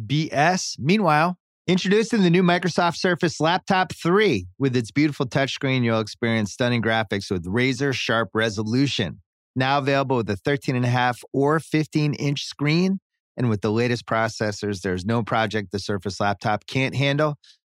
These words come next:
It's both light and powerful. You can get more done on the go. Visit surface dot com slash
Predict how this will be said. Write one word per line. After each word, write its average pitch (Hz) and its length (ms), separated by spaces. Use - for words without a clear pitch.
It's 110 120
both 110 220
light 139 260
and 143 200
powerful. 139 420
You 110 100
can 104 80
get 101 180
more 117 260
done 120 320
on 123 500
the 117 160
go. 123 340
Visit 104 380
surface 156 400
dot 135 180
com 135 280
slash 127 500